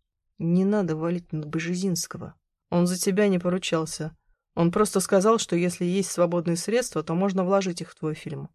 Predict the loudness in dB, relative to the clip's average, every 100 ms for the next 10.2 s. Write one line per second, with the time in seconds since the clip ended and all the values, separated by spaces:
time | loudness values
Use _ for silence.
0 | _ _ 0 2 2 0 0 0 -2 -4
1 | -2 -2 -2 -4 -6 -8 -8 -8 -8 -10
2 | -12 -14 _ _ _ _ _ _ 2 2
3 | 4 4 2 0 -4 -8 -12 -18 -12 -4
4 | -2 -4 -10 -12 -12 -12 -8 -4 -2 -4
5 | -8 -10 -14 _ _ _ _ -2 -2 -2
6 | -4 -6 -4 -6 -6 -4 -4 -4 -6 -6
7 | -6 -6 -8 -10 -6 -6 -6 -10 -14 _
8 | _ _ -4 4 4 4 0 2 4 4
9 | 4 2 2 2 2 4 4 2 -2 -4
10 | -6